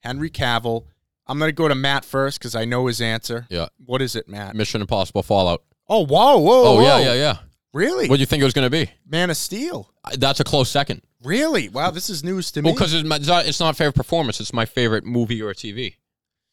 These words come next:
Speaker 1: Oh,
Speaker 2: You know?
Speaker 1: okay, okay.
Speaker 2: So my favorite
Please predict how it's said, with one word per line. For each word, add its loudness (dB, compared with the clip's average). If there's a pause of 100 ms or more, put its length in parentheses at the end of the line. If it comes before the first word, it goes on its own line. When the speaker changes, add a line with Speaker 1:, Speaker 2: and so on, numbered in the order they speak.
Speaker 1:
Oh, -2
Speaker 2:
You 4
know? 2
Speaker 1:
okay, -4
okay. -4
Speaker 2:
So 2
my 2
favorite 0